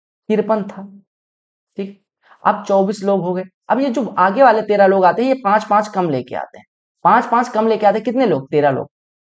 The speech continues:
यानी कि पैंसठ कम लेके आते हैं।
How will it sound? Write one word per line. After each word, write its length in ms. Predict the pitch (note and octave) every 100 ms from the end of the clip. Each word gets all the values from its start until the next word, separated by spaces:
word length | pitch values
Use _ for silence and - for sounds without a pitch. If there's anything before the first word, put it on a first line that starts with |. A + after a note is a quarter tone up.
| _ _ _ _ _ _ _ _ _ _ _ _ _ _
यानी 140 | E3 A3
कि 80 |
पैंसठ 640 | C4+ - F3 F3+ F#3 B3 A#3+ -
कम 160 | G3
लेके 240 | D#3+ C3 -
आते 160 |
हैं। 60 | -